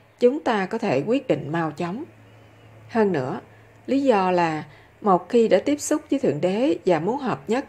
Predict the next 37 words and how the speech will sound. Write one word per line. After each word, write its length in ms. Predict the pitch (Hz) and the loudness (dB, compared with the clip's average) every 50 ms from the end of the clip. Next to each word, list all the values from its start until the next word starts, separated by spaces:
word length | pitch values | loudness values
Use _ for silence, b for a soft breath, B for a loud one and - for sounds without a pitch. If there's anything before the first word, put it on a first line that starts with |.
| - | -6
với 60 | 269 | -6
Thượng 240 | 262 - 185 139 147 | -4 -4 -4 -4 -2
Đế, 280 | 170 175 180 208 262 - B B B B B B B B | 0 0 0 0 -2 -4 B B B B B B B B
muốn 180 | - 254 285 311 - | -4 -2 -2 -2 -2
thành 340 | 269 220 180 165 160 156 | -2 -2 -2 -2 -4 -2
giống 240 | 156 185 202 247 311 | -2 -2 -2 -2 -2
như 140 | 339 254 202 | 0 0 0
Thượng 200 | 208 175 131 147 | 0 -2 -2 0
Đế, 280 | 180 180 190 226 285 359 - B B B B B B - | 0 0 0 0 -2 -4 -6 B B B B B B -2
là 200 | 214 214 196 180 | 0 0 0 0
một 240 | 170 170 165 160 - | -2 -4 -4 -6 -6
Thượng 200 | - 175 165 160 | -8 -8 -6 -4
Đế 300 | 175 175 185 214 262 302 302 | -4 -2 0 0 0 0 4
trên 220 | - 226 214 196 196 | 4 4 4 2 0
tinh 220 | - 220 208 202 | -2 -4 -4 -4
cầu 220 | - 185 156 147 151 | -4 -4 -4 -4 -4
này, 260 | 160 160 156 151 - b b b b b b b | -4 -6 -6 -8 -10 b b b b b b b
thì 140 | 226 220 190 | 6 6 6
chúng 200 | - 233 240 247 | 6 2 -4 -2
ta 260 | - 220 202 190 185 | 0 0 0 0 -2
phải 160 | - 180 196 | -2 -2 0
biểu 240 | 208 175 131 127 151 | 2 2 2 2 0
hiện 340 | 190 202 175 127 131 131 139 147 - _ - | -2 -4 -4 -4 -4 -6 -8 -10 -14 _ -6
những 300 | 180 185 151 127 147 180 | -4 -4 -2 -2 -4 -8
phẩm 260 | - - 165 127 143 | -8 -8 -8 -8 -8
chất 240 | 147 143 240 254 - | -6 -4 -6 -4 -4
của 120 | - 175 180 | -2 -2 -2
Ngài. 300 | 185 180 156 143 - - b b b b b b b b b b - | 0 -2 -2 -4 -6 -8 b b b b b b b b b b 0
Đó 280 | - 165 160 175 208 247 | 0 2 2 0 -2 -2
là 120 | 262 196 | -2 -2
tình 260 | - - 165 147 143 | 0 -2 -2 -2 -2
thương, 280 | 143 185 196 196 185 180 170 b b b b b b - | -6 -4 -4 -4 -4 -4 -8 b b b b b b 0
và 100 | 208 190 | 0 2
tình 240 | 190 196 180 160 165 | 2 2 0 0 -2
thương 280 | 196 233 233 220 208 202 - - - | -4 -4 -2 -2 -2 -4 -8 -10 -4
bao 160 | - 214 202 190 | -2 0 0 0
gồm 300 | 185 180 160 143 135 | 0 0 0 -2 -2